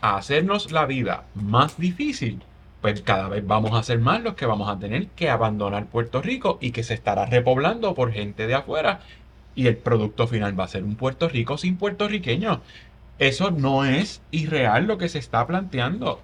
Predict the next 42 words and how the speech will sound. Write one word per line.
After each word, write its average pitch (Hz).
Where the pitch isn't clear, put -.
Del, 127
de 123
los 117
datos 120
del 190
censo 147
entre 110
el 104
dos 104
mil 135
diez 160
y 117
el 110
dos 104
mil 127
veinte, 117
perdimos 110
medio 135
millón 123
de 185
habitantes, 117
o 98
sea, 127
cincuenta 113
mil 135
personas 175
cada 127
año, 214
por 92
diez 110
años, 156
los 131
números 160
están 202
ahí. 139
Y 165
el 151
que 139
me 131
diga 208
que 147
hoy 151